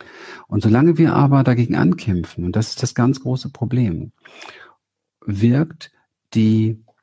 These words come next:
die Spiegelseite sozusagen dieses Kindes. Ich möchte euch da ein, es ist natürlich wie alles im Leben ein Konzept, aber es erklärt vieles so schön. Wenn wir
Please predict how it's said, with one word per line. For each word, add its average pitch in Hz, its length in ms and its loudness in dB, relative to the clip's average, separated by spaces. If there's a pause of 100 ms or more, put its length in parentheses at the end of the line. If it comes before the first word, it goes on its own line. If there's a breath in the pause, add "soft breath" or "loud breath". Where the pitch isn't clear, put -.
(580)
die 120 120 -2
Spiegelseite 110 760 0
sozusagen 92 880 -4
dieses 101 340 -4
Kindes. 98 640 -4 (280)
Ich - 140 -14
möchte 160 220 0
euch 139 120 -2
da 127 200 0
ein, 107 400 -2
es - 140 -6
ist - 160 -4
natürlich 117 340 -2
wie - 80 -4
alles 123 300 0
im 98 140 0
Leben 98 200 0
ein - 160 -2
Konzept, - 460 -4
aber 92 160 -4
es - 80 -6
erklärt 123 420 0
vieles - 360 -6
so 95 100 -14
schön. 80 420 -8 (800 loud breath)
Wenn 104 340 2
wir 104 400 0